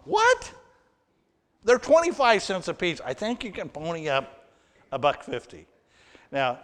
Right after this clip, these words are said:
my wife does not like me doing garage sales with her.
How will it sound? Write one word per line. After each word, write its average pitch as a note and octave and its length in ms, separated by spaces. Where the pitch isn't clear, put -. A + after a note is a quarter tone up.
my D3+ 160
wife E3+ 380
does D3+ 180
not D3+ 280
like D3+ 240
me C#3+ 140
doing C3 260
garage B2+ 280
sales A2 240
with A2 120
her. G2+ 200